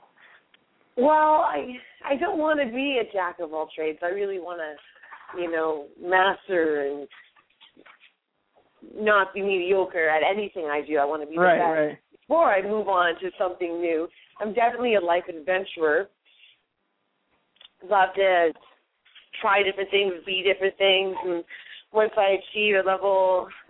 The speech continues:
Speaker 1: of success that I'm satisfied with, I move to the next goal.
Speaker 2: Right,
Speaker 1: Life's meant
Speaker 2: right.
Speaker 1: to be lived,
Speaker 2: Okay.
Speaker 1: my friend.
Speaker 2: <laughs> Th-, this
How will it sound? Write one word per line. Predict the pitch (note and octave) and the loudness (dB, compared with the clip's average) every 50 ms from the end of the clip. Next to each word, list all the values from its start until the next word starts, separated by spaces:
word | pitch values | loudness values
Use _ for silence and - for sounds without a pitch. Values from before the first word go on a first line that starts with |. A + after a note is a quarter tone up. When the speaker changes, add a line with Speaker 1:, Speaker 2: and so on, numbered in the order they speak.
| - - | -4 0
Speaker 1:
of | F#3 F3 F3 E3+ E3 D#3 - - - - | 2 4 4 4 2 2 -2 -6 -8 -6
success | G#3+ G3+ - - G#3 G3+ G3+ - | -6 -6 -2 0 0 0 0 0
that | G#3 F#3+ | 0 2
I'm | F#3 F3+ F3+ F3+ E3+ E3+ E3 D#3+ D3+ D3 - _ _ _ _ _ _ - - _ _ - | 4 4 4 2 0 -2 -6 -8 -12 -16 -20 _ _ _ _ _ _ -20 -20 _ _ -2
satisfied | - G3+ A#3 C#4 E4 - - G3+ F3+ E3+ | 0 2 2 2 0 0 0 0 2 2
with, | F#3+ A3 - - | 2 2 2 0
I | F#3+ F3+ | -2 -2
move | F3+ G3 G#3+ G3+ | -2 -2 -4 -4
to | - - | -6 -6
the | B3 | -4
next | B3 C4 D4+ D4 - _ - | -4 -4 -4 -6 -8 _ -2
goal. | E3+ D3+ D3 D3 D#3 - _ _ _ _ _ _ _ _ _ _ _ _ _ _ _ _ _ _ _ _ _ _ _ - | 0 2 2 0 -2 -6 _ _ _ _ _ _ _ _ _ _ _ _ _ _ _ _ _ _ _ _ _ _ _ -2
Speaker 2:
Right, | D3+ F#3 G3+ A3+ | 2 2 2 2
Speaker 1:
Life's | A3 - A#3+ | 2 0 0
meant | A#3+ F#3+ D3 | 0 0 0
Speaker 2:
right. | - | -2
Speaker 1:
to | - | -4
be | C4 C4 | -2 2
lived, | - - D4+ A#3+ F#3 | 2 4 4 2 2
Speaker 2:
Okay. | F3+ | 0
Speaker 1:
my | D#3+ D3 - - | 0 0 0 0
friend. | E3+ E3+ F3 F3 F3 - _ _ _ _ _ _ _ _ _ _ _ _ _ _ - | 0 0 0 0 -4 -10 _ _ _ _ _ _ _ _ _ _ _ _ _ _ -12
Speaker 2:
<laughs> | G3 - - G3+ - - G#3 - _ - A#3+ B3 A3+ F3+ - E3+ | -8 -4 -4 -4 -2 -4 -6 -6 _ -18 -16 -16 -16 -16 -4 0
Th-, | F#3 G#3+ A#3+ A#3 F#3 | 2 2 2 2 0
this | A#3+ C#4 | -2 -2